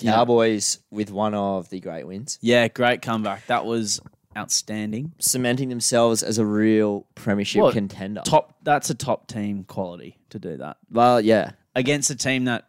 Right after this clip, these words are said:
Speaker 1: you know, everyone's expecting to be in the eight. Yeah, they're missing Turbo, but they're still a good team.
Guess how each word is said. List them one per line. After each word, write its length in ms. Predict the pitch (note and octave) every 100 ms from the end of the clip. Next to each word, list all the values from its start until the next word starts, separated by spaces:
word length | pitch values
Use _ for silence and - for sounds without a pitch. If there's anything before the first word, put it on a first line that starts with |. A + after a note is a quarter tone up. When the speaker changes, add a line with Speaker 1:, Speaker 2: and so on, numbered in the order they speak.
| -
Speaker 1:
you 80 | A#2+
know, 220 | G#2 G2+ -
everyone's 300 | A2 G#2+ F#2
expecting 480 | - - G2+ G#2+
to 80 | G#2
be 120 | G2+
in 80 | G2+
the 120 | G2
eight. 300 | F#2+ E2+ F#2 _ -
Yeah, 180 | A2+ A2
they're 80 | G#2
missing 240 | G#2 F#2+
Turbo, 520 | - G2+ G2 F#2 F2
but 160 | G2+ -
they're 60 | F#2+
still 240 | - G#2
a 40 | F#2+
good 140 | F2
team. 300 | - F#2 E2+